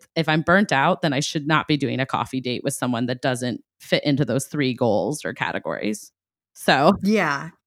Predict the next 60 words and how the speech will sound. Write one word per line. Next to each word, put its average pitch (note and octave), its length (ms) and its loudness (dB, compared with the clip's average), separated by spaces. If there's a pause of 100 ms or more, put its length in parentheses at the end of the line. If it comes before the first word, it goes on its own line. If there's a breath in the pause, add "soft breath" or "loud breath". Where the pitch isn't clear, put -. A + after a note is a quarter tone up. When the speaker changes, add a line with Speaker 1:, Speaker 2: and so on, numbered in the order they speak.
(140)
Speaker 2:
Don't D4+ 340 2
add A3+ 460 8
things F3+ 320 8
Speaker 1:
No, F3 100 6
Speaker 2:
to G3+ 60 4
the A3 80 8
Speaker 1:
no. G3 100 10
Speaker 2:
plate. F3 460 6
Speaker 1:
I G#3+ 80 8
Speaker 2:
<laughs> A3 60 8 (100)
Speaker 1:
usually, A#3+ 580 6
I F#3 80 8
usually G3 400 4
am F3+ 80 2
like, E3+ 300 2
"Hey, C#4 240 0
come A#3+ 240 2
meet A3 160 0
me G#3 160 2
at, - 100 2
like, F3+ 160 0
this F3+ 220 -2
networking E3 440 2
meeting C#3+ 300 0
that C#3+ 100 0
I'm C#3+ 140 2
already C#3+ 260 0
gonna C#3 200 2
be C#3+ 260 2
at," C3+ 340 4
you F3 120 4
know, F3+ 160 4
'cause G3+ 100 4
I A3 80 6
do A#3 140 2
Speaker 2:
Smart. D4 140 6
Speaker 1:
wanna E3+ 140 6
meet F3 220 2
people, D3+ 320 0
but, D3 280 2 (360 loud breath)
um, C3+ 460 2
it's F3 160 -4
just G3+ 180 -6
like, C3 220 0 (260)
<laughs> - 360 -14
to F#3 100 -2
get G3+ 140 4
out A#3+ 120 4
of F3 80 4
the C3 100 2
house F3+ 280 2
these F3+ 160 0
days F3 260 0
or C#3 80 0
off E3+ 240 2
my D3+ 80 2
computer D#3 480 0
or, C3 300 0 (320)
you D#3+ 160 0
know, A#2 260 -2